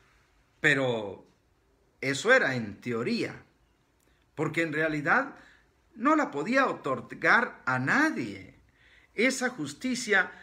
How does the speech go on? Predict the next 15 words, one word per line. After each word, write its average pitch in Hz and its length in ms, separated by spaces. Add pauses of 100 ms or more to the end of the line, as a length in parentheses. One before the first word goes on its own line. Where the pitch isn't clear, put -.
(120)
debía 185 560
otorgarla 180 1000
a 143 220
quien, 160 680 (1040)
a 196 180
quien 208 440
cumpliera 208 800
la 131 140
ley, 120 480 (760)
pero 311 200
en 285 60
realidad 214 600 (320)
nadie 208 840 (280)
la 196 240
podía 220 540